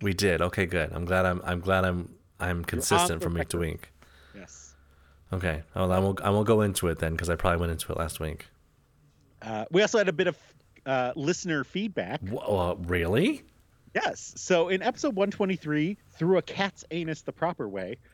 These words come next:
Speaker 2: uh, we were talking about the fondue shortage.
Speaker 1: Yeah.
Speaker 2: And we were talking about raclette cheese.
Speaker 1: Yeah.
Speaker 2: And I believe I mentioned that I, I had no idea what this was.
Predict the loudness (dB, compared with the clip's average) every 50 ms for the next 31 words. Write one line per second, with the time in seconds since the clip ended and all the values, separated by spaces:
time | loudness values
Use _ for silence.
0 | -20 -20 -20 -18 -4 0 0 2 4 4 4 6 6 4 4 4 4 2 2 0
1 | 0 0 2 2 2 0 0 -2 -2 -2 -2 -2 -2 -2 -2 -2 -4 -8 -10 -12
2 | -16 -12 -8 -6 -6 -4 -4 -6 -6 -6 -4 -2 -2 0 2 2 2 0 0 -2
3 | -4 -2 -2 -2 -2 -2 -2 -2 -2 -2 -4 -6 -8 -8 -8 -10 -10 -6 -4 -4
4 | -4 -4 -6 -8 -12 -16 -20 _ _ _ _ _ _ _ _ _ _ _ _ _
5 | _ _ _ -8 -6 -6 -4 -6 -8 -10 _ _ _ _ _ _ _ _ _ _
6 | _ _ _ -4 -2 0 0 2 0 0 2 0 0 0 0 0 2 0 0 0
7 | -2 -6 -6 -6 -6 -6 -6 -4 -2 -2 0 0 -2 -2 -2 -2 -2 0 0 0
8 | -2 -2 -2 -2 -2 0 0 0 0 0 -2 -4 -4 -2 0 0